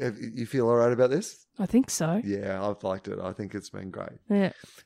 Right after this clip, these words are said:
Speaker 1: Uh, and the dog's finally settled down.
Speaker 2: Yeah.
Speaker 1: Only about halfway through do they
Speaker 2: Yeah.
Speaker 1: keep chewing things and barking. And <laughs> now that they're actually sleeping and really peaceful, we'll have to finish
Speaker 2: Yeah.
Speaker 1: up. Um, it's the time machine question. So I have a time machine. I don't have a time machine. I need to point that out for legal reasons. But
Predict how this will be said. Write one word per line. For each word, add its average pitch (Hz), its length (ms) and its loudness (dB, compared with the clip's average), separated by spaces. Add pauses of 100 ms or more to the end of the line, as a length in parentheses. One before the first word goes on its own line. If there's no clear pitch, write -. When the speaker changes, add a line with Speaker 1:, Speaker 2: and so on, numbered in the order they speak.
Speaker 1:
Uh, 95 200 -4
and 104 140 -4
the 104 60 -4
dog's 98 280 -2
finally 95 420 -8
settled 104 340 -10
down. 104 300 -10
Speaker 2:
Yeah. 240 300 0
Speaker 1:
Only 107 200 -2
about 101 220 -2
halfway 98 360 -4
through 107 320 -6
do 104 120 -6
they 104 160 -6
Speaker 2:
Yeah. 107 40 -4
Speaker 1:
keep - 340 -8
chewing 107 340 -6
things 110 380 -8
and 110 180 -6
barking. 117 580 -6
And 107 220 -8 (200)
<laughs> - 180 -16
now 127 200 6
that 110 180 0
they're 110 360 2
actually 110 380 -4
sleeping 117 560 -2
and 110 400 -6
really 117 320 2
peaceful, 113 460 -2
we'll 120 160 -2
have - 120 -2
to 123 100 -6
finish 123 280 -2
Speaker 2:
Yeah. 160 120 4
Speaker 1:
up. - 160 -2 (400)
Um, 139 600 6 (120)
it's 147 200 0
the 143 80 -2
time 135 260 6
machine 110 340 0
question. 98 460 -6
So 120 420 2
I 131 120 6
have 117 100 4
a 113 40 0
time 98 240 -2
machine. 92 400 -8
I 110 80 -4
don't 101 200 0
have 90 140 -6
a - 40 -14
time 92 200 -8
machine. 95 320 -6
I 98 60 -4
need 98 180 -6
to - 40 -16
point 98 200 -6
that 107 160 -6
out 110 120 -6
for 110 80 -6
legal 110 260 -2
reasons. 113 420 -4
But 110 260 -2